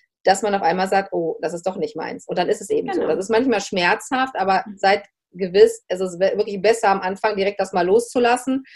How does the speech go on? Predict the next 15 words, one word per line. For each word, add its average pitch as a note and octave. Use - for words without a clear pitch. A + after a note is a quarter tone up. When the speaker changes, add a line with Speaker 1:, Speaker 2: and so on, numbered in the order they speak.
Speaker 1:
und G3
Speaker 2:
Mhm. -
Speaker 1:
dann G#3
die A#3
Chance A3
zu G#3+
haben, G#3
wirklich A3
euer F3+
Herzensthema G#3+
machen F3
zu G3
können, A3
weil F#3+
ansonsten G3+